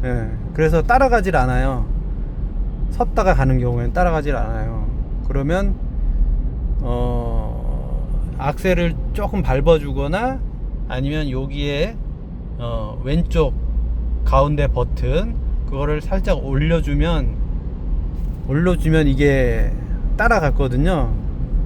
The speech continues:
근데 오늘은 보니까 꽤 장시간 섰다가 출발하는데도 얘가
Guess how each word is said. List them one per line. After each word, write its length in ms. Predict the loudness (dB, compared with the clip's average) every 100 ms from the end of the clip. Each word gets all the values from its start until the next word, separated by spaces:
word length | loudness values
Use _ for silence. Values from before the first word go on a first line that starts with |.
| -2 -6 -6 -4 -4 -2 0 0 2 0 2 2
근데 460 | 4 6 6 4 -2 -2
오늘은 680 | 0 2 4 4 2 0 0
보니까 420 | -2 0 -2 -2 -2 -2 -2 -2 -2
꽤 160 | 0 0
장시간 640 | 2 2 4 4 2 2
섰다가 460 | -2 0 0 2 0
출발하는데도 1000 | 0 0 2 2 0 0 0 0 -2 -2 -2 0 -2 -4 -2
얘가 260 | 2 4